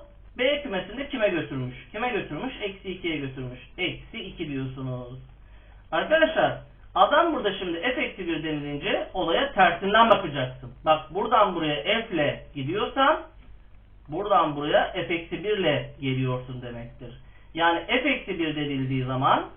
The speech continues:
bu sefer f eksi bir üç için gideceğim buraya bakacağım. Bak üç, üçün görüntüsü neymiş? Birmiş. Yani bunun yerine bir yazacağım. Şimdi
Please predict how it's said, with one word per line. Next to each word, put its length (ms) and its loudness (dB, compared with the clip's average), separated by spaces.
bu 100 -10
sefer 220 -2
f 60 -4
eksi 240 -6
bir 120 -2
üç 160 -10
için 300 -4
gideceğim 400 2
buraya 200 4
bakacağım. 440 0
Bak 180 -2
üç, 180 -10
üçün 320 -6
görüntüsü 400 -2
neymiş? 460 -2
Birmiş. 640 0
Yani 420 0
bunun 160 -2
yerine 420 2
bir 200 -2
yazacağım. 520 0
Şimdi 600 0